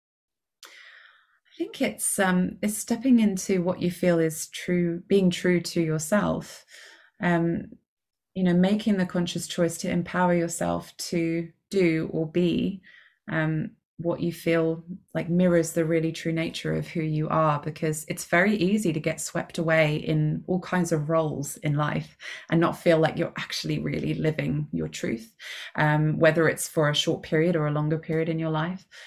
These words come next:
So, um, you know, that idea of stepping into your authenticity, you know, being true to yourself and empowering yourself to make even just one step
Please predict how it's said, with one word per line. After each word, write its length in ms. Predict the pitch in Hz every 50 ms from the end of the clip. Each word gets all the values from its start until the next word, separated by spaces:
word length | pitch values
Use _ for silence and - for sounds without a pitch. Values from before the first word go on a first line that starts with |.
| - - -
So, 640 | - - - 175 160 160 156 160 156 156 156 - -
um, 360 | 160 156 156 156 156 160 -
you 80 | 170 160
know, 140 | 160 156 156
that 180 | 160 160 - -
idea 360 | 160 156 151 - 165 160 160
of 180 | 156 151 151 -
stepping 360 | - - 180 185 - 170 185
into 260 | 208 220 214 - 180
your 160 | 156 147 147
authenticity, 920 | 151 - 156 151 147 - - 156 - 147 151 - - 160 160 170 165 175 _ _
you 120 | - 165 156
know, 140 | 151 151 156
being 260 | 156 170 165 165 160
true 240 | 156 - - 180 180
to 200 | 180 - - 165
yourself 440 | 165 156 - - - - - - -
and 100 | 160 156
empowering 500 | 156 156 156 - 160 160 156 156 151 147
yourself 340 | 151 147 - 156 147 147 -
to 140 | - - 165
make 340 | 151 156 151 151 156 - - -
even 240 | 196 202 226 220
just 200 | 214 220 208 -
one 360 | 180 165 165 175 185 196 196 185
step 460 | - - - - - - - -